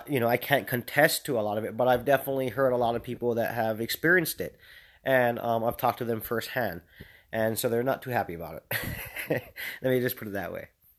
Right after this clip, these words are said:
Okay, so that's one option, right? Satellite internet. Now, the other type of internet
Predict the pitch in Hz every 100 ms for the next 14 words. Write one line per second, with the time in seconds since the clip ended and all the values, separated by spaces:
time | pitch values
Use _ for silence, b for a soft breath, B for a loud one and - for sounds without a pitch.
0 | _ B B B B B B - 156 202
1 | 120 - 190 202 - - 156 202 151 85
2 | - 90 107 160 - - 143 147 143 139
3 | 113 101 87 - - - - _ - b
4 | b b b b b - 185 190 190 180
5 | - - 147 147 170 156 151 - _ _
6 | _ - 240 320 233 - 131 123 101 117
7 | 107 92 113 -